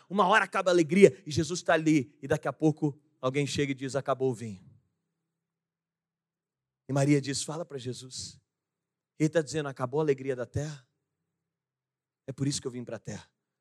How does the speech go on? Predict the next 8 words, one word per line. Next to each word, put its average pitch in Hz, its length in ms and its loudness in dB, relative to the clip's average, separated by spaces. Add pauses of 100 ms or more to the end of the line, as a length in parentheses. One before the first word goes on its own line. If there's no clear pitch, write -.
(240)
pra 131 100 -4
dizer 131 240 0
pra 139 140 -10
vocês 127 520 -6 (240)
que 131 140 -2
nem 156 480 -2
a 139 80 -10
alegria 123 720 -2